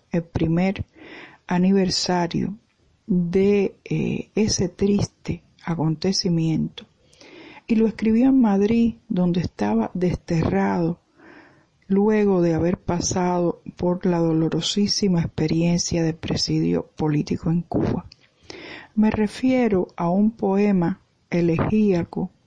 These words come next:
titulado A mis hermanos muertos el veintisiete de noviembre. Es un texto desgarrador, es un texto lleno de tristeza,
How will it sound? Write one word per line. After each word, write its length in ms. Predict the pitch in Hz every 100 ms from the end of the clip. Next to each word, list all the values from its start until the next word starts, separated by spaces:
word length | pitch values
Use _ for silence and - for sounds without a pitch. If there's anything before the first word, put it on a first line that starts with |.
| _
titulado 880 | - 202 - 175 175 170 165 165 - -
A 120 | 175
mis 260 | 170 165
hermanos 540 | 170 160 165 185 190 175
muertos 640 | 175 175 180 - - - 170
el 120 | 151
veintisiete 800 | 151 160 156 151 - 151 160 170
de 120 | 160
noviembre. 680 | 151 147 151 143 - - - - - - - _
Es 140 | - 233
un 240 | 247 226
texto 400 | 226 220 - 208
desgarrador, 960 | 180 165 156 151 151 151 156 160 156 - - _ _ - - - - -
es 180 | 214
un 220 | 208 208 196
texto 480 | - 202 - -
lleno 460 | 165 170 185 190 185
de 100 | 170
tristeza, 960 | 165 - - - 170 165 - - -